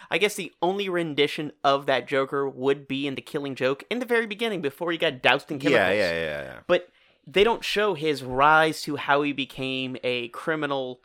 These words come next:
Speaker 1: clown prince of
Speaker 2: Yeah,
Speaker 1: crime, you
Speaker 2: yeah,
Speaker 1: know,
Speaker 2: yeah.
Speaker 1: like, how he got henchmen and everything. Like, if, if, I get in the movie how he inspired people, but
Speaker 2: Mm-hmm.
Speaker 1: everyone hated him.
Speaker 2: Yes.
Speaker 1: So, like, I can
Speaker 2: 'Cause he's un-, fucking annoying.
Speaker 1: <laughs> I can see that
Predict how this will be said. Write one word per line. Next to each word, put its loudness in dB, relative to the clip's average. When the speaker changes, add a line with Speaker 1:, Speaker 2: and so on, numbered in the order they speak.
Speaker 1:
clown 2
prince -4
of -2
Speaker 2:
Yeah, -4
Speaker 1:
crime, 4
you 2
Speaker 2:
yeah, 10
Speaker 1:
know, 10
Speaker 2:
yeah. 8
Speaker 1:
like, 6
how 8
he 4
got 2
henchmen -4
and -4
everything. -4
Like, -2
if, 0
if, -10
I 4
get 0
in -2
the 0
movie -4
how 0
he -4
inspired -2
people, -8
but 6
Speaker 2:
Mm-hmm. -6
Speaker 1:
everyone 0
hated -4
him. -14
Speaker 2:
Yes. 0
Speaker 1:
So, 2
like, 0
I 4
can -4
Speaker 2:
'Cause 6
he's -2
un-, 2
fucking 4
annoying. 6
Speaker 1:
<laughs> 4
I 2
can -6
see -10
that -4